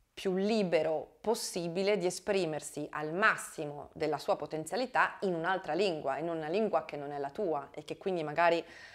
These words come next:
ehm, eh, magari non sei appunto abituato a,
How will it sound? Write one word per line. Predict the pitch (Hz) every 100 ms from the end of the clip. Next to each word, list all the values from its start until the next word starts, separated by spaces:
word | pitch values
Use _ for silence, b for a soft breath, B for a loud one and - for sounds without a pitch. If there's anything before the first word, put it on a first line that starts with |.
| B
ehm, | - 151 143 139 135 135 135 139
eh, | - - 50 50 50 - -
magari | 156 156 165 185
non | 165
sei | 160
appunto | 147 156 160
abituato | 147 151 - 151 147 - 143 139
a, | 139 135 131 131